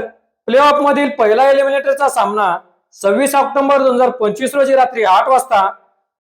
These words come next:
प्ले इन एक विजेता संघ विरुद्ध प्ले इन दोन विजेता संघ या दोन संघात खेळवण्यात येईल. त्यातील विजेता संघ एलिमिनेटर दोन मध्ये प्रवेश करेल. त्यानंतर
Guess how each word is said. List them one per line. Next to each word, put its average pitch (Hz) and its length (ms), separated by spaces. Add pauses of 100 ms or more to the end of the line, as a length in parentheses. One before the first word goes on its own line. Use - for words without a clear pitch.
(560)
प्ले 233 200
इन 254 80
एक 262 200
विजेता 269 400
संघ 277 260
विरुद्ध 226 800
प्ले 277 280
इन 277 220
दोन 277 220
विजेता 277 320
संघ 196 280 (420)
या 240 160
दोन 277 200
संघात 277 400
खेळवण्यात 214 400
येईल. 143 260 (640)
त्यातील 202 300
विजेता 262 380
संघ 277 280 (580)
एलिमिनेटर 269 520
दोन 262 240
मध्ये 254 240
प्रवेश 214 460
करेल. 147 320 (800)
त्यानंतर 220 600